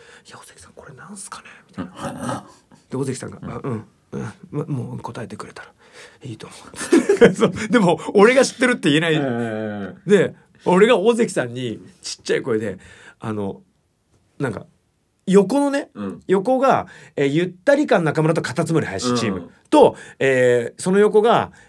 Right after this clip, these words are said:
Speaker 1: 赤羽さんと、えー、誰だっけな、誰か、あ、
Speaker 2: うん。
Speaker 1: ノリか。
Speaker 2: うん。
Speaker 1: ノリのチーム。で、あの、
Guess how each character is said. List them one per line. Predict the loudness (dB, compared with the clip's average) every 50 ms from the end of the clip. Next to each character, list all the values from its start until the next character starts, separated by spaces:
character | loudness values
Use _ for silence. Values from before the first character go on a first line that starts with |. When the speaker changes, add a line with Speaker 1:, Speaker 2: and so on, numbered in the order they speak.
| -20 -8 -2
Speaker 1:
赤 | -2 -2 0 2 0 2
羽 | 4 2 2
さ | 2 0 0 0
ん | 0 -4
と、 | 4 4 6 6 6 2 0 -4 -14 _ _ _ _ _ _
え | -4 -2 0 0 0 0 -2 -2 -2
ー、 | -4
誰 | -4 -4 -4
だ | -4 -4
っ |
け | -6 -6
な、 | -8 -4
誰 | -4 -2 -2 -4
か、 | -4 -6 -12 -8 -4
あ、 | 4
Speaker 2:
う |
ん。 | 6
Speaker 1:
ノ | 6 6
リ | 6
か。 | 4 -2 -8 -8
Speaker 2:
う | -6 -4
ん。 | -2 -2 -4 -6 -8 -6
Speaker 1:
ノ | -4 -4
リ | -4
の | -6
チ | -6 -8 -8
ー | -10
ム。 | -10 -14 _ -20 -20 -20 -12 -2
で、 | 2 4 4 4 4 0 -8 -20 -20 -14 _
あ | -4 -2
の、 | -2 -2 -4 -6